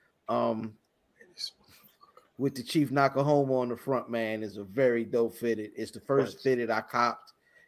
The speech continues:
Speaker 1: It's really the reason why I like the Cleveland Indians. Um,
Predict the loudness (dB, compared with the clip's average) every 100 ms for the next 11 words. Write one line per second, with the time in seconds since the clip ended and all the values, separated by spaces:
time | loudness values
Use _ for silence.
0 | -4 -4 -2 0 0 -2 -2 -2 -2 -4
1 | 0 4 6 6 4 4 2 -2 -4 -4
2 | -2 -4 -2 -2 -2 -4 -8 _ _ _
3 | _ -2 0 0 -4